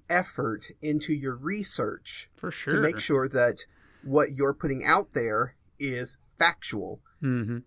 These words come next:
Speaker 1: And this just isn't.
Speaker 2: No.
Speaker 1: <laughs>
Speaker 2: Far from factual. Like, some of 'em I can't even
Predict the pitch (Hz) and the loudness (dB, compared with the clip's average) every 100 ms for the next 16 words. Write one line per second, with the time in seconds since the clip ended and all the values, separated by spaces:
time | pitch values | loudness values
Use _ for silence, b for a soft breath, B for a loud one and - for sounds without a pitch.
0 | _ _ - 135 135 135 135 135 - _ | _ _ -8 -2 0 0 0 -4 -10 _
1 | _ _ 131 120 - 135 - 143 151 98 | _ _ -2 -2 0 -2 0 -2 -2 -4
2 | - 135 135 160 - 220 208 214 220 - | -6 4 10 12 12 12 12 12 12 8
3 | - - - 190 226 226 208 180 123 - | 2 -2 0 2 2 2 2 2 0 -2
4 | 127 110 139 123 - 135 113 123 135 131 | -4 4 6 6 2 -6 0 4 4 2
5 | - 202 208 202 196 165 180 151 185 185 | 2 6 6 6 4 2 0 0 0 0
6 | 180 170 147 | 2 2 0